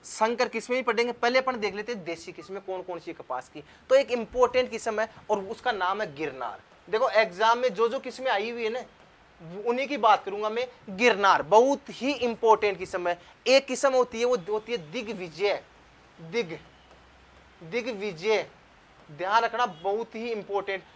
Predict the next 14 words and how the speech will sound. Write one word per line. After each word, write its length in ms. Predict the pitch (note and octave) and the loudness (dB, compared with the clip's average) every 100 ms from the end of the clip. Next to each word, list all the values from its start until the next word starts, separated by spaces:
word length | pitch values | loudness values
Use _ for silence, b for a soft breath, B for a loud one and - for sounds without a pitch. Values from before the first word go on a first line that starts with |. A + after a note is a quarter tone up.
| - | -2
मैं 100 | A#3 | 0
इनकी 200 | C4 C4+ | 0 -4
व-, 460 | G3+ F3+ F3 F3 E3+ - F#3+ | -2 -4 -4 -8 -12 2 8
आगे 320 | G3+ G3 A#3+ | 8 6 2
है 100 | B3 | 2
ना, 80 | A#3 | 2
आपसे 460 | G#3 - - A#3+ | 0 0 -6 -4
इसका 320 | G#3+ G#3 A#3 G#3+ - - _ - | -4 -6 -6 -6 -10 -20 _ -14
कुछ 180 | B3 - - | -14 -12 -4
तीन 180 | A3 G3+ | -4 2
चार 200 | G3+ F#3+ | 0 0
किस्में 320 | F#3+ A3 A3 | -6 -6 -6
ऐसी 200 | G3+ | -6
है, 80 | A#3 | -10